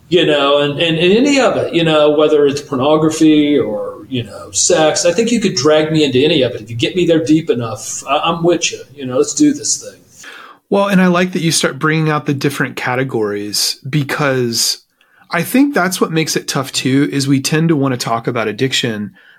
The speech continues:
Speaker 2: but talk about it. And, and it's okay to talk about it broadly. I mean, that's what we're doing here. But I think what, what gets challenging is, especially in the recovery community, we wanna have these philosophical conversations, but it's like, at the end of the day,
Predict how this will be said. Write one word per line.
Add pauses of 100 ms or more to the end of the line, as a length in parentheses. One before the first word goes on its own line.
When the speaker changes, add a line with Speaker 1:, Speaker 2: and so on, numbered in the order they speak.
(120)
Speaker 2:
but (220)
talk
about (120)
it. (440)
And,
and
it's
okay
to
talk
about
it
broadly.
I
mean,
that's
what
we're
doing
here. (220)
But
I
think
what,
what
gets
challenging
is, (360)
especially
in
the
recovery
community, (280)
we
wanna
have
these
philosophical
conversations,
but
it's
like,
at
the
end
of
the
day,